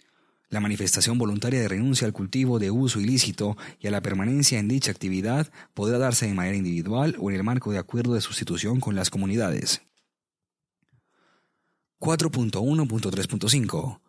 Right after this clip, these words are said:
Construcción participativa y desarrollo de los planes integrales comunitarios y municipales de sustitución y desarrollo alternativo, P I S D A. En consideración al carácter político, económico, social,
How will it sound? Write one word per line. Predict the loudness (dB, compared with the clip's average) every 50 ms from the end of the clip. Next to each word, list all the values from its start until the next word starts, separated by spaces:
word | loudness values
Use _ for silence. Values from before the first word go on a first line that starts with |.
| _ _
Construcción | -2 2 4 4 4 6 4 4 4 4 0
participativa | -2 -4 0 2 2 2 2 0 -2 -2 0 0 2 2 2 2
y | 2
desarrollo | 4 4 2 2 0 -2 0 0 0
de | 0 -2
los | -2 -2 -4 -4
planes | -4 -4 -2 -2 -2 -4
integrales | -4 -4 -4 -2 -2 -2 0 2 0 0
comunitarios | 0 0 -2 0 0 0 0 0 0 0 0 2 2 2
y | 2
municipales | 2 0 0 2 4 4 4 2 2 -2 -2 0 0 -2 -2 -2
de | -2 -2
sustitución | 0 0 0 0 0 -2 0 2 4 4 4 2 2 0 0
y | 0
desarrollo | -2 0 0 0 0 -2 -2 -2 -2 -2
alternativo, | -2 -2 -2 -4 -2 -2 -2 0 0 0 0 0 -2 -4 -6 -10 -16 -20 -20 -20 -20 _ _
P | 0 0 2 2 2 0 0
I | 0 2 2 2 2 0
S | 0 4 4 4 4 2
D | -2 -2 -2
A. | -2 -4 -4 -8 -12 -14 _ _ _ _ _ _ _ _ _ _ _ _ _ _ _ _ _ _ _ _ _ _ _ _ _ _ _ _ _ _ _ _ _ _ _ _ _ _ _ _ _
En | -2 0 2
consideración | 2 2 4 4 2 2 2 2 2 4 4
al | 2 2
carácter | 0 0 0 0 0 -2 -2 -2
político, | 0 0 0 0 -2 -4 -4 -2 -2 0 0
económico, | -2 -2 -2 -2 -2 0 0 0 0 0 -2 -2 -2 -2 0 2
social, | 2 2 6 6 6 6 6 2 0 -2 -4 -6 -8